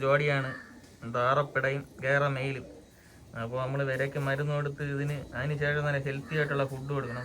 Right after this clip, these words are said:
ഫുഡ് എന്ന് പറഞ്ഞാൽ നമ്മളെ പൈസയുടെ ബലം പോലെ എന്ത് ഫുഡ് വേണോ നല്ലത് കൊടുക്കാം. അപ്പോൾ ഇതാണ് ഫസ്റ്റ് പെയർ. ആ, ഗൈസ്,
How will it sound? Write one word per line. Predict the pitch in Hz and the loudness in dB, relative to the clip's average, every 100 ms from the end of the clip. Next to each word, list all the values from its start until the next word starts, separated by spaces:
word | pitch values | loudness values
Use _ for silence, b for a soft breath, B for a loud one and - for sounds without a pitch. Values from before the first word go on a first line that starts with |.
| 127 | -8
ഫുഡ് | 120 123 | -8 -6
എന്ന് | 127 | -4
പറഞ്ഞാൽ | 135 143 156 B B B - | -4 -4 -6 B B B -8
നമ്മളെ | 139 147 151 151 - - - - | -2 2 2 0 -8 -18 -12 0
പൈസയുടെ | 147 151 170 156 151 | 2 2 2 2 2
ബലം | 151 151 | 2 2
പോലെ | 151 151 | 2 0
എന്ത് | 151 151 147 | 0 0 -2
ഫുഡ് | 147 151 | 0 2
വേണോ | 147 147 147 | 2 0 -4
നല്ലത് | 143 147 143 135 | -2 0 0 -2
കൊടുക്കാം. | 123 127 139 - - - - - - - - - 330 320 254 - - - - 233 - 120 | -4 -4 -6 -8 -12 -12 -14 -16 -16 -16 -18 -18 -18 -18 -18 -20 -20 -20 -20 -18 -12 -6
അപ്പോൾ | 123 135 143 | -4 0 2
ഇതാണ് | 143 160 165 180 - - - - - - | 4 4 2 -2 -10 -20 -20 -20 -20 -4
ഫസ്റ്റ് | 139 143 - 160 143 | -2 -2 -4 -2 0
പെയർ. | 139 131 - - - - - - - - - - - - - - - - - - - - - - 170 175 160 - - | 0 -2 -6 -16 -18 -18 -18 -18 -20 -20 -20 -20 -20 -20 -20 -18 -14 -14 -16 -20 -20 -20 -18 -14 -10 -8 -6 -4 -2
ആ, | 123 | 4
ഗൈസ്, | 139 151 | 4 4